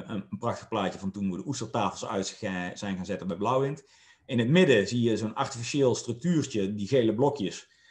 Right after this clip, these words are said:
Eh, die moeten we natuurlijk van tevoren testen. Van, ja, we willen niet dat die aan de wandel gaan onder water. Dus die worden getest in een watergoot. Eh, daar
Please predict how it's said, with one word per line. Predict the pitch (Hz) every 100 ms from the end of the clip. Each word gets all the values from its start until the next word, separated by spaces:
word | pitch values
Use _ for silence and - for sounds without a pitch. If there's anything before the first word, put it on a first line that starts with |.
| _ _
Eh, | - 101 104 104 104 101
die | 107
moeten | 143 143
we | 131
natuurlijk | 120 143 117
van | 135
tevoren | 113 107 156 135
testen. | - 151 - 92 85
Van, | 113 104 101 - _
ja, | - 127
we | 107
willen | 110 113
niet | 127 131 - -
dat | 110 101
die | 107
aan | 113
de | 107
wandel | 110 139 120
gaan | 110 107 98
onder | 120 107
water. | 101 101 92 87 87
Dus | 98
die | 101
worden | 104 98
getest | 98 - 113 -
in | 120
een | 92
watergoot. | 120 156 160 127 147 190 - - _ _ _ -
Eh, | - 107 107 101 101
daar | 104 104